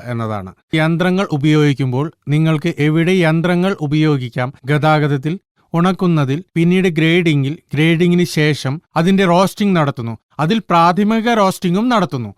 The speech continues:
അതിനുശേഷം റോസ്റ്റിംഗും പോപ്പിംഗും നടത്തുന്നു. അതിൽ മഖാന പൊട്ടിച്ച് ലാവ നിർമ്മിക്കുന്നു. തുടർന്ന് രൂപം കൊള്ളുന്ന ലാവ അതിൽ ഗ്രേഡ് ചെയ്യുന്നു. അതിനാൽ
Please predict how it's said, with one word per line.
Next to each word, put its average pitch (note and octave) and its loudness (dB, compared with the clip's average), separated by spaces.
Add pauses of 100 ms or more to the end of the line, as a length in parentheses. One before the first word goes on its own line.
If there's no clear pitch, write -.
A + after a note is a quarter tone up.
(160)
അതിനുശേഷം D3+ -2 (300)
റോസ്റ്റിംഗും F#3+ -2 (140)
പോപ്പിംഗും F3 -2
നടത്തുന്നു. B2 -4 (220)
അതിൽ C#3+ -2
മഖാന D#3+ 0
പൊട്ടിച്ച് D#3+ -4 (140)
ലാവ C#3 2
നിർമ്മിക്കുന്നു. C#3 -2 (340)
തുടർന്ന് C#3 -4 (280)
രൂപം F3+ -2
കൊള്ളുന്ന F3+ -2 (340)
ലാവ C#3+ 0 (180)
അതിൽ D3+ -2
ഗ്രേഡ് C#3 -2
ചെയ്യുന്നു. A#2 -6 (200)
അതിനാൽ C3+ -4